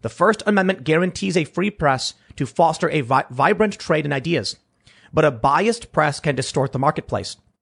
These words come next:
And when the media has proven its willingness, if not eagerness, to so distort, it is a profound mistake to stand by unjustified legal rules that serve only to enhance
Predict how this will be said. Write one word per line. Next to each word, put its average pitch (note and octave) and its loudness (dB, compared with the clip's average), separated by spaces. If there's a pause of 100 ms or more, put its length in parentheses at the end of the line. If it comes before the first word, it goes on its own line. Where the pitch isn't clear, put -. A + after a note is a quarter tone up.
And D3 -2
when D#3+ 2
the F3 4
media G3+ 0
has F3+ -2
proven F3+ 0
its E3 -6
willingness, F#3 0 (240)
if F#3 0
not F#3 0
eagerness, G#3 -2 (340)
to F#3+ 0
so E3+ 2
distort, F3+ 0 (460)
it F#3 2
is F3 2
a E3+ 2
profound G3 0
mistake E3 0
to C#3 -8
stand E3+ -2
by C#3+ 2
unjustified E3 0
legal F#3+ 0
rules B2+ -2 (280)
that D#3+ 0
serve E3 2 (100)
only G#3+ 4
to A3+ 2
enhance E3 -2